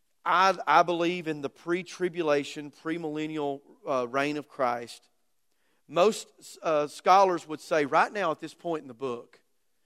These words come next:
remember chapter one is, was that vision that he had of Christ standing among the lampstands. Chapter two and chapter three were the messages that he gave to the present day church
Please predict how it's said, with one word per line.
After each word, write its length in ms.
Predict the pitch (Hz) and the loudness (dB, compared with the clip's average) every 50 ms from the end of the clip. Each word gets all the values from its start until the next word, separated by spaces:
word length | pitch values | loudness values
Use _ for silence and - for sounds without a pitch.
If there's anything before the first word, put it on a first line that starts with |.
| _ _ _ | _ _ _
remember 240 | - 139 160 180 185 | -8 -6 -6 -4 -4
chapter 300 | - 196 185 196 196 196 | 0 0 0 2 2 0
one 380 | 180 180 185 190 190 190 190 185 | -2 0 2 2 2 0 0 -2
is, 240 | 156 131 - - _ _ _ _ _ _ | -4 -6 -6 -10 _ _ _ _ _ _
was 200 | 139 156 156 - | -8 -8 -4 0
that 220 | 160 151 147 - - - - - 131 117 | 2 2 2 0 -4 -12 -20 -20 -12 -2
vision 400 | 143 165 175 190 180 190 202 185 | 2 4 4 4 2 0 -6 -6
that 140 | 175 170 170 | -6 -6 -6
he 160 | 156 165 175 | -4 -4 -4
had 260 | 151 160 160 170 175 | -2 0 2 2 2
of 140 | 180 175 - | 2 -2 -6
Christ 600 | - - - 180 170 165 170 175 165 - - - | -6 0 4 6 6 6 6 4 2 -2 -10 -18
standing 460 | - - - 170 165 170 180 180 175 | -18 -8 -4 -2 -2 -2 -2 -4 -6
among 460 | 170 170 165 165 165 165 165 160 165 - _ _ _ _ _ | -6 -4 -2 0 0 0 0 -2 -4 -8 _ _ _ _ _
the 80 | - 156 | -4 0
lampstands. 960 | 151 160 160 160 156 160 - - - 151 139 131 131 135 135 135 - - - _ _ _ _ _ _ _ _ _ | 2 2 2 0 0 -4 -8 -10 -8 -6 -4 -4 -4 -6 -8 -10 -14 -18 -20 _ _ _ _ _ _ _ _ _
Chapter 340 | - 156 156 - - - 147 | 0 2 2 2 0 -4 -14
two 280 | - - 180 190 190 | -6 -2 0 0 0
and 80 | 180 160 | -2 0
chapter 300 | - 175 165 - 170 160 | 2 2 2 2 0 -4
three 260 | - - 165 180 175 | -10 -4 -2 -2 -2
were 140 | 160 156 160 | -2 -2 -4
the 120 | 147 160 | -4 -4
messages 560 | 151 160 170 175 165 - - 151 127 147 127 | -2 0 0 0 0 -2 -6 -16 -16 -14 -10
that 140 | - 147 135 | -8 -6 -6
he 100 | 143 156 | -6 -6
gave 340 | 147 - 156 156 170 170 165 | -2 0 2 2 2 2 -2
to 160 | - - 165 160 | -6 -12 -10 -6
the 120 | 139 147 | -6 -8
present 560 | - - - 160 170 180 175 160 180 - _ | -8 -6 -2 0 0 0 0 -2 -10 -8 _
day 180 | 170 165 160 151 | -2 -2 -2 -2
church 400 | - - - 165 156 143 - | -4 -4 -2 -2 -2 -2 -4